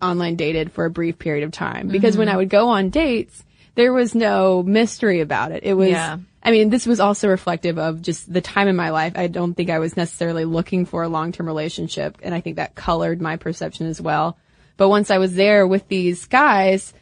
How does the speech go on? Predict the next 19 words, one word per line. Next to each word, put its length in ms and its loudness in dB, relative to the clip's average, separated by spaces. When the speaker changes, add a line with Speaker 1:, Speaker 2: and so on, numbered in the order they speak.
Speaker 1:
it 120 2
was 260 0
like, 460 -2
there 180 6
was, 400 2
it 120 -2
was 160 4
already 260 4
set 320 4
up, 380 0
you 140 0
know? 260 0
Speaker 2:
Mm-hmm. 100 -2
Speaker 1:
We 80 2
were 140 4
there 480 4
for 180 2
this 160 -4
purpose. 800 -6